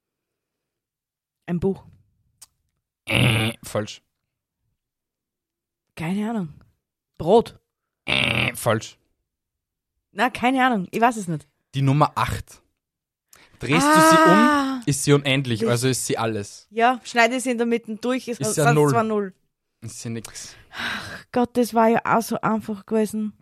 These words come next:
Speaker 2: Ja.
Speaker 1: Ja, ich hab meine ganze Schlaunis bei Frage Nummer zwei rausgehauen, also schlauer wird's halt nimmer.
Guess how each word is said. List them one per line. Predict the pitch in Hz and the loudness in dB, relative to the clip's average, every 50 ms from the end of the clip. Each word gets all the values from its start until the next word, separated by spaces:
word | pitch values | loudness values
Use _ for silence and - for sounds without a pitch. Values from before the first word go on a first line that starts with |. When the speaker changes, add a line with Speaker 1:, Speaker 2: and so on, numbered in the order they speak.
| - | -16
Speaker 2:
Ja. | 101 123 127 117 - - - 254 - | -12 -10 -10 -10 -12 -14 -16 -12 -4
Speaker 1:
Ja, | - 233 240 | 4 6 6
ich | 254 | 6
hab | 262 240 | 6 6
meine | 226 233 214 | 4 2 2
ganze | 214 214 226 220 - 269 | 4 2 2 2 0 -4
Schlaunis | 226 233 247 214 226 240 247 - | -2 4 4 4 4 4 0 -2
bei | - 247 233 | -2 -4 -2
Frage | - 220 214 220 233 226 | 2 2 2 2 2 -2
Nummer | 226 226 220 214 | -2 -2 -4 -4
zwei | - - 214 214 | 0 2 4 6
rausgehauen, | 226 240 220 - - 196 185 190 | 6 4 2 0 2 2 2 2
also | 196 190 196 208 202 185 _ _ _ - | 2 0 2 0 0 0 _ _ _ -8
schlauer | 208 - 220 208 - - 226 233 233 220 | -4 2 6 6 8 8 8 6 6 4
wird's | 247 247 - - | 2 0 0 0
halt | - 180 175 165 | 0 0 2 2
nimmer. | 185 185 180 180 175 170 175 | 0 -2 0 2 0 0 -2